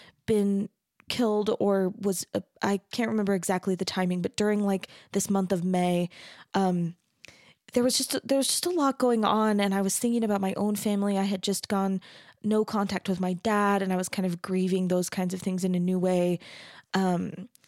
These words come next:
and I was thinking about this, you know, this kind of impenetrable space that, that we feel sometimes between individuals, you know, it, like, like, between,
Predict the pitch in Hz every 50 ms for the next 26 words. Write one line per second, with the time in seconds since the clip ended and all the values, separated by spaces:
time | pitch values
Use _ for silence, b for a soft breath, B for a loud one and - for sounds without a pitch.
0 | B B B B B B B B B B B B B B B B 240 240 240 226
1 | 226 233 247 240 - - - - 285 285 285 269 240 220 190 208 196 185 - 202
2 | 190 180 - - - - - - - 220 214 202 196 185 208 202 - - - -
3 | - - - 262 294 269 - - 233 220 208 - - 233 226 254 269 254 254 247
4 | 190 202 196 - - - - - - 214 269 285 220 - - - - 202 202 196
5 | - _ - - - - - 202 208 - 202 196 180 - - 226 233 233 - 226
6 | 208 - - 202 185 170 - - 196 - - - 214 214 214 208 202 B B B
7 | B B B B - 240 240 233 208 233 214 247 226 208 185 180 175 - 190 185
8 | 185 185 190 196 - - 175 - - 202 208 190 - - - - 190 190 - -
9 | - 196 - - 208 202 196 196